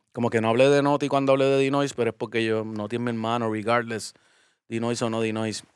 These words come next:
y whatever. Yeah. Peace. Eh, muchas gracias a mi hermano Noti, abrazo, nos vemos por ahí. Este, y vamos a seguir. Eh, tam-, también con lo de Dinois era importante recalcar, pues, el asunto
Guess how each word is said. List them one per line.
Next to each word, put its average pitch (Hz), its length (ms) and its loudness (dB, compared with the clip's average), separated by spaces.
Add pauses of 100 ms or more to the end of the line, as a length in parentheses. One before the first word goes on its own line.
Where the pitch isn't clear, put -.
(100)
y 92 340 -12 (220)
whatever. 101 380 -4 (160)
Yeah. 104 300 0 (880)
Peace. 120 400 -8 (100)
Eh, 107 440 -2 (180)
muchas 107 260 -4
gracias 104 340 -4
a 101 60 -8
mi 104 60 -8
hermano 104 320 -4
Noti, 123 480 0
abrazo, 110 560 2
nos 104 120 -4
vemos 104 220 -4
por 107 160 -4
ahí. 92 220 -8 (500)
Este, 110 600 -2 (260)
y 117 140 -8
vamos 117 280 0
a 160 80 0
seguir. 180 280 0 (1120)
Eh, 117 420 0
tam-, 113 260 -4 (100)
también 135 440 0
con 202 160 4
lo 202 160 4
de 196 160 0
Dinois 190 420 -2
era 131 220 -2
importante 156 540 -6
recalcar, 156 500 -2
pues, 120 180 -4
el 113 100 -4
asunto 110 500 -6